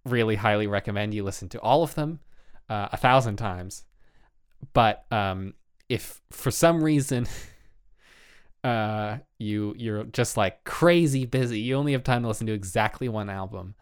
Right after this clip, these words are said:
um, and it's gonna be off of my list here, I would say listen to The American Negro by Adrian Young, because it is an incredible album,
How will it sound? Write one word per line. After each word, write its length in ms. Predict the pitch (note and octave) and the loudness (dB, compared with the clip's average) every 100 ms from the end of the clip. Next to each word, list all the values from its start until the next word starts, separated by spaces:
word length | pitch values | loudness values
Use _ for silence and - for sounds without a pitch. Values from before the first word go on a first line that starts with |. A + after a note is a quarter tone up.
| _ _ _ _ _ A2 | _ _ _ _ _ -6
um, 520 | G#2 F#2+ F#2 F#2+ - _ _ _ - | -6 -6 -8 -12 -18 _ _ _ -6
and 140 | G2+ | -4
it's 120 | G2+ | -4
gonna 200 | - G#2+ | -4 -4
be 180 | G2+ G#2 | -4 -4
off 280 | G2 F#2+ - | -4 -6 -8
of 100 | - | -8
my 100 | G#2+ | -2
list 260 | A#2+ - | -2 -2
here, 200 | - A2+ G#2 | -4 -2 0
I 120 | A2 | 0
would 120 | G#2+ | -2
say 220 | - G2+ | -2 -2
listen 300 | G2+ - A2 | -2 -6 -8
to 200 | - A2+ | -6 -4
The 120 | G#2 | -4
American 400 | G2+ G2+ G2 G#2 | -4 -4 -6 -8
Negro 300 | G2 F#2+ G2+ | -10 -10 -10
by 120 | F#2+ F#2+ | -8 -6
Adrian 460 | G2+ G2+ G2 F#2+ | -6 -6 -8 -8
Young, 260 | F#2+ F2+ F2+ | -8 -10 -12
because 480 | G2+ - G2 F2+ - - _ _ - | -14 -10 -10 -12 -16 -20 _ _ -6
it 80 | |
is 140 | A2 G#2 | -4 -2
an 80 | G2+ | -4
incredible 460 | G#2 F3 E3+ C#3 | 4 6 6 4
album, 460 | C3+ B2+ B2 A#2 | 4 4 4 0